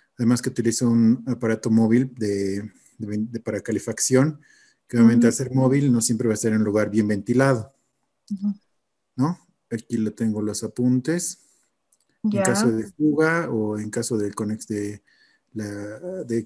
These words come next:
Speaker 1: de la, una mala conexión en la cocina, eso sería un problema, ¿no? Obviamente, mire, no tengo extintor en mi casa, entonces obviamente ese es otro riesgo, ¿no? En los lugares donde, donde se utiliza gas más que todo.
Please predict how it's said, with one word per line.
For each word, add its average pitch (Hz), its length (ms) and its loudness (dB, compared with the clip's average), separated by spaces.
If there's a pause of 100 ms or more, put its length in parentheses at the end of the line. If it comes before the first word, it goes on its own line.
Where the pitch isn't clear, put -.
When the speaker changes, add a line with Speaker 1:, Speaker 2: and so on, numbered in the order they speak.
Speaker 1:
de 117 140 0
la, 110 180 0
una 127 240 6
mala 127 260 8
conexión 120 440 4
en 117 140 4
la 113 100 -2
cocina, 165 600 -2
eso 120 180 -8
sería 113 220 0
un 113 100 2
problema, 107 420 0
¿no? 120 280 -4 (520)
Obviamente, 123 460 4
mire, 120 260 4
no 120 180 4
tengo 123 220 6
extintor 113 480 2
en 117 100 4
mi 117 140 2
casa, 151 520 0
entonces 113 680 -2
obviamente 104 360 -6
ese - 120 -6
es - 120 -10
otro 107 320 -8
riesgo, 110 500 0 (640)
¿no? 113 140 -4
En 104 80 -2
los 107 100 -2
lugares 107 280 0
donde, 104 180 -10 (300)
donde 101 240 -8
se - 80 -12
utiliza 110 360 -4
gas 113 240 2
más 98 180 -6
que 104 120 -6
todo. 104 380 -8